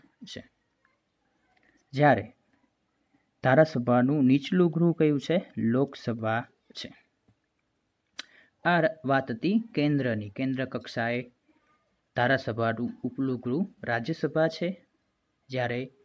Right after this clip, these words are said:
નીચલું ગૃહ લોકસભા છે. હવે આપણે જુદા જુદા ઘટક રાજ્યો જે છે એની વાત કરીએ, તો રાજ્ય કક્ષાએ ધારાસભા,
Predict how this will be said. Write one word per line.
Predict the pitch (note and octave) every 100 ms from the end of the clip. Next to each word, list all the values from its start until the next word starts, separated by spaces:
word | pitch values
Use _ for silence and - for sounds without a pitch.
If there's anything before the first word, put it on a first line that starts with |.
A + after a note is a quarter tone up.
| _ -
નીચલું | C3 D3+ F#3+ F#3+
ગૃહ | B2+ B2+ G3+ -
લોકસભા | A#2+ B2 A#2+ - G#2 -
છે. | - - _ _ _ _ _ - -
હવે | E3
આપણે | E3+ F3 F3
જુદા | C3+ E3+
જુદા | E3 E3+ E3+
ઘટક | - C3 - -
રાજ્યો | D3+ C3+ C3 B2+
જે | B2 A#2+
છે | - - _ -
એની | C#3+ C#3+
વાત | A#2 A2 -
કરીએ, | - A2+ - - _ _ _ _ _
તો | -
રાજ્ય | A#2 A#2+ A#2+ F3
કક્ષાએ | F3 D#3 - C3 A2 G2+ _ _ _ _ _ _ _ _
ધારાસભા, | B2 C3 D#3 - A#2 A#2 A#2